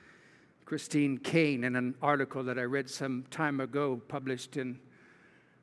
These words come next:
Bible Study magazine, wrote this. She said, "Whatever God is calling you to do, God is enabling you to do."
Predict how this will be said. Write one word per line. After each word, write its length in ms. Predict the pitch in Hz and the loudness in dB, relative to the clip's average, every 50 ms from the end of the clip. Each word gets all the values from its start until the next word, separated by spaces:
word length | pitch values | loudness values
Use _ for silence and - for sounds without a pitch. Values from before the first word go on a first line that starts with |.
| _ _ - _ _ _ - 127 | _ _ -20 _ _ _ -10 -2
Bible 300 | 139 143 147 127 139 135 | 0 0 2 2 2 0
Study 400 | 123 - - 160 147 131 139 135 | -2 0 2 2 2 4 2 0
magazine, 800 | 135 135 143 143 151 151 139 143 135 - - 147 135 131 127 123 | 0 2 2 2 2 2 0 -2 -4 -4 -6 -6 -6 -6 -6 -4
wrote 340 | 127 143 143 139 139 - - | -2 0 0 -2 -2 -2 0
this. 180 | 170 151 147 | 0 0 0
She 220 | 139 - - 147 143 | 0 -4 -8 -8 -8
said, 260 | - - - 160 139 | -6 -2 -2 -2 0
"Whatever 400 | 139 147 151 160 170 156 165 160 | 2 2 6 6 6 6 4 0
God 340 | 135 143 156 160 160 160 147 | 0 2 2 2 2 2 2
is 180 | 143 143 143 | 0 -2 -2
calling 440 | - - - 160 160 156 151 147 147 | -6 0 4 4 4 6 4 2 2
you 160 | 147 151 147 | 2 2 0
to 140 | 143 - 151 | 0 -2 -6
do, 320 | 131 117 151 160 156 147 139 | -4 0 0 0 2 0 0
God 440 | 123 143 143 147 151 147 143 131 | 0 0 0 0 0 0 -2 -2
is 180 | 139 143 131 123 | -4 -4 -4 -2
enabling 840 | 139 131 127 127 135 143 147 151 135 139 131 123 127 123 113 113 113 | -2 -2 0 0 2 4 4 4 2 2 2 2 2 2 2 0 -2
you 480 | 117 117 113 104 95 95 104 120 139 143 _ _ _ _ - - - - - - - - - - - - - - _ _ _ _ _ _ _ _ _ _ _ _ _ _ - | -2 -2 -2 -4 -6 -10 -14 -18 -18 -20 _ _ _ _ -20 -20 -20 -20 -20 -20 -20 -20 -20 -20 -20 -20 -20 -20 _ _ _ _ _ _ _ _ _ _ _ _ _ _ -10
to 120 | - 135 | -8 -8
do." 240 | 117 104 120 107 - | -6 -6 -6 -8 -8